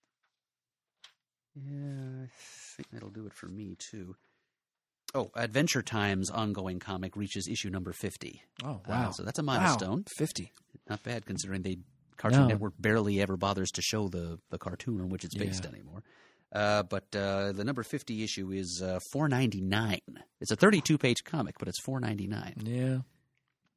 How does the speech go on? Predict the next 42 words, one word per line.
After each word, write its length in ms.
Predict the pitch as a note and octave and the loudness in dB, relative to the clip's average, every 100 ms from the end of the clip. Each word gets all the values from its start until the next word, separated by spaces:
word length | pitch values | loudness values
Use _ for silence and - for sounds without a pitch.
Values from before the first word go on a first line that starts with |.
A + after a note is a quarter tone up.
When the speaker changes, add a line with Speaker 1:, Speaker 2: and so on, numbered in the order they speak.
| _ _ | _ _
Speaker 1:
Yep, 140 | - | -12
I 80 | F#2 | -8
was 140 | F#2 - | -8 -6
thinking 240 | B2 G2+ | -6 -6
about 200 | F#2 F#2 - | -6 -8 -10
picking 280 | G#2+ F#2 | -10 -8
it 100 | F2+ | -8
up 140 | F2+ - | -10 -12
just 260 | - - - | -8 -8 -8
to, 100 | - E2+ E2+ _ _ | -12 -14 -16 _ _
you 80 | E2+ | -16
know, 60 | F2 | -14
to 60 | F2+ | -8
join 220 | G2 G2 | -6 -4
in 40 | |
the 100 | F#2 | -4
anniversary 420 | F#2 F#2 F#2+ - F2+ | -6 -6 -6 -6 -6
celebration. 420 | F#2+ F2 F#2 G#2+ | -6 -4 -2 -2
I, 140 | G#2 | -2
I 40 | B2+ | -2
collected 540 | A#2 E3 - G2+ G2 | 2 0 2 -4 -2
that, 180 | F#2+ - _ G2+ | -2 -2 _ -6
uh, 120 | F2+ | -4
series 340 | - G2 F#2+ F2+ | -2 -2 -2 -4
for 180 | F#2+ F2 | -4 -6
the 80 | F2+ | -6
first 320 | - G2+ - | -2 -2 0
year 180 | G#2+ C3 | 0 0
or 80 | G2 | -2
two, 320 | - F#2 F2+ | -4 -4 -2
um, 100 | F2+ | 0
Speaker 2:
Mm-hmm. 160 | C#3 A#2+ | 2 4
Speaker 1:
and 100 | A#2+ | 2
until, 440 | G2 F#2 G2+ F#2 - - - - | 0 -2 -4 -4 -8 -18 -16 -4
you 60 | |
know, 40 | F#2 | -2
the 100 | F#2 | 4
writer, 300 | A2 G#2+ F2+ | 4 4 2
Ryan 340 | G2 F#2+ F#2+ | 2 2 2
North, 280 | G2 G2 - | 2 0 -2
took 180 | - G2 | -6 -2
off 140 | F#2+ | -4